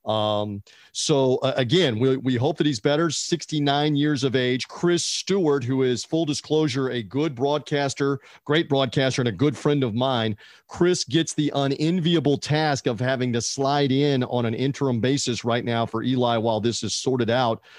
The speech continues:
for his health reasons. I know this is not,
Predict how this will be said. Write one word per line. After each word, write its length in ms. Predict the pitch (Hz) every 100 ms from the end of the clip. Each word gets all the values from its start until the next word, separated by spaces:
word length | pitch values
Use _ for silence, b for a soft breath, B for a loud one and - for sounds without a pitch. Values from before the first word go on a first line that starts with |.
| B
for 120 | -
his 120 | 113 -
health 240 | 135 120
reasons. 320 | 113 104 104
I 100 | 117
know 280 | 120 123 - B B
this 180 | 139 147
is 140 | 117 104
not, 300 | 139 151